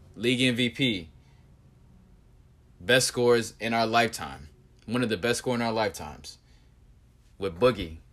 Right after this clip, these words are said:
Now, I understand this is a whole new DeMarcus Cousins. I get it.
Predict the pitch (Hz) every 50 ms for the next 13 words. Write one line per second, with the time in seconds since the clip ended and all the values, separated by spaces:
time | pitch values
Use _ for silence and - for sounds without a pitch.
0 | - - - - - _ - - 92 92 92 85 85 98 101 107 113 113 - -
1 | 117 110 107 110 107 - 107 95 104 98 92 90 98 101 104 107 110 110 107 110
2 | 110 98 107 98 98 98 98 92 - 95 - - 104 95 87 - 80 73 - 78
3 | 82 80 82 104 104 92 87 71